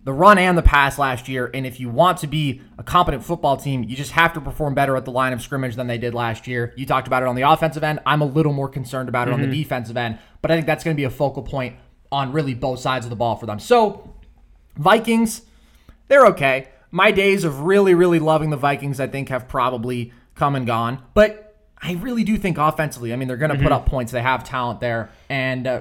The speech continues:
Speaker 1: they're gonna be fine. They just have a pretty tough schedule. Let's talk about the Bears,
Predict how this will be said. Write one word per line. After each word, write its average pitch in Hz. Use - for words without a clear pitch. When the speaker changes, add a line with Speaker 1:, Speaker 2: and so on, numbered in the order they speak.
Speaker 1:
they're 190
gonna 214
be 202
fine. 127
They 123
just 131
have 147
a 127
pretty 139
tough 123
schedule. 85
Let's 285
talk 311
about 202
the 107
Bears, 98